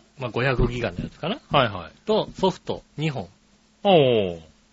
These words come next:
Speaker 1: で、ソフト二本がまあ、六種類ぐらいのうちから選べるみたいな。
Speaker 2: ああ、はいはいはいはい。
Speaker 1: なってんのかな。
Speaker 2: うん。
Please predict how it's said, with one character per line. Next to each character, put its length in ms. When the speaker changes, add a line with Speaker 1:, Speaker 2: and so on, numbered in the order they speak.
Speaker 1:
で、 300
ソ 120
フ 60
ト 100
二 100
本 160
が 60
ま 280
あ、 40
六 280
種 180
類 160
ぐ 120
ら 140
い 40
の 100
う 80
ち 100
か 100
ら 180
選 140
べ 100
る 120
み 80
た 100
い 20
な。 100
Speaker 2:
あ 420
あ、 40
は 160
い 40
は 100
い 20
は 60
い 40
は 160
い。 140
Speaker 1:
な 60
っ 40
て 80
ん 40
の 140
か 80
な。 100
Speaker 2:
う 160
ん。 40